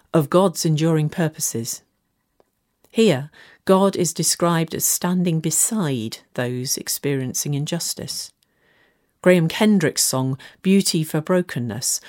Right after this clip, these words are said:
portrays God alongside the poor and calls on God to "give us compassion, we pray, melt our cold hearts."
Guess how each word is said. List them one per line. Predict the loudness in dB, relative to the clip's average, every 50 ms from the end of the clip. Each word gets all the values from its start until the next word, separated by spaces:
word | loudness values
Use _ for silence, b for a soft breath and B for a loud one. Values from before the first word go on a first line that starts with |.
| B B
portrays | B -2 -2 0 2 2 2 2 2 2 2
God | 2 2 2 4 2 2 2
alongside | 0 2 2 2 0 0 0 0 0 0 -2 -2 -4
the | -8 -12
poor | -12 -10 -8 -6 -6 -6 -8 -12 -14 _ _ B B B B B 0
and | 0 2
calls | 2 4 4 4 6 4 4 2
on | 2 2 2
God | 2 2 2 2 0
to | -2 -2 -2 -2 -2 B B B B B B 2
"give | 2 4 4
us | 4 2 2 2 0
compassion, | 0 0 0 -2 -2 -2 -4 -4 -2 -2 0 2 2 2 2
we | 2 0 -2
pray, | -6 -8 -6 -4 -2 -2 -2 -2 -4 -6 -8 b b b b b b
melt | 4 6 6 6 6 4 2 0 -2 -4 -4 -4 -2
our | -2 0 0 -2 -4
cold | -6 -6 -4 -2 -2 -2 -2 -4 -6 -6
hearts." | -6 -4 -4 -4 -6 -8 -6 -6 -4 -4 -6 -8